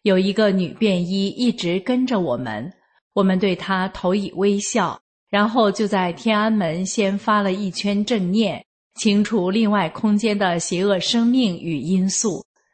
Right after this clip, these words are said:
大约十几分钟后，没感到有不好的因素，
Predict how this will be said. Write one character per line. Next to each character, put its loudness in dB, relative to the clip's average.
大 2
约 4
十 0
几 -4
分 -2
钟 0
后， -2
没 2
感 0
到 2
有 2
不 0
好 -10
的 -2
因 0
素， -4